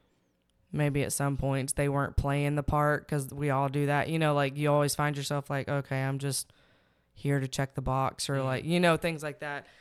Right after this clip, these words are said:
Speaker 1: But, um, uh, that's how I kinda felt, like, before I left East Mountain,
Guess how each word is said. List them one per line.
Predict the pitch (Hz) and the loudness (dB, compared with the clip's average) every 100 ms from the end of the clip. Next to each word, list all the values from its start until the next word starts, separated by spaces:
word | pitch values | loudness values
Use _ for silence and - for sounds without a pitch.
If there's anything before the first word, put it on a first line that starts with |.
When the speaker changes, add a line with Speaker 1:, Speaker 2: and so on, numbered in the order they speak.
| - _ - | -20 _ -10
Speaker 1:
But, | 165 - | -8 -6
um, | 165 156 151 - - _ _ _ _ - - - | -6 -4 -6 -10 -20 _ _ _ _ -20 -14 -6
uh, | 170 160 | -2 2
that's | 165 202 | 4 4
how | 247 | 2
I | 214 | 2
kinda | - 170 | 0 -4
felt, | 170 156 160 170 | -2 0 2 2
like, | 170 156 151 - | 2 2 0 -2
before | 156 147 - 156 | -2 -2 0 2
I | 151 | 2
left | 131 135 147 208 | 2 2 0 -2
East | 208 220 | -2 0
Mountain, | 220 220 226 220 | 0 0 0 -4